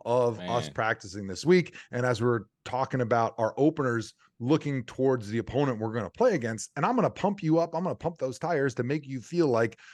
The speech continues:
Speaker 1: you're Superman, and you're gonna walk into that stadium and we're gonna boat race this other team by thirty points because you're so well re-, prepared. Our game plan is so tight, and I'm gonna show you on film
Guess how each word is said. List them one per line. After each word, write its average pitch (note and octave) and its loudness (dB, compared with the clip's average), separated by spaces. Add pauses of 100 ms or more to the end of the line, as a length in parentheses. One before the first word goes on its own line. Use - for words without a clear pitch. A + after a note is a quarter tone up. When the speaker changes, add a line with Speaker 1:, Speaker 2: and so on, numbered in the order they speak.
(160)
Speaker 1:
you're E3+ 4
Superman, D3+ 0
and C3+ -4
you're D#3 0
gonna C#3+ 0
walk B2+ -2
into C#3 -4
that A2 -4
stadium C3+ -2
and C3 -4
we're C#3 0
gonna C3+ -2
boat B2+ 0
race A#2+ -4
this - -10
other A#2 -2
team B2 -6
by G#2+ 0
thirty B2+ -2
points C#3 -4
because G#2 -4
you're G2 -2
so D3 -2
well D#3 2
re-, D3+ 0
prepared. A#2+ 0 (300)
Our A#2+ 0
game C#3 2
plan B2+ 0
is G2 -8
so E3+ 4
tight, D3 0 (260)
and C#3 -2
I'm A3 2
gonna B3+ 2
show E3+ 4
you F3 4
on D#3 2
film G3+ -2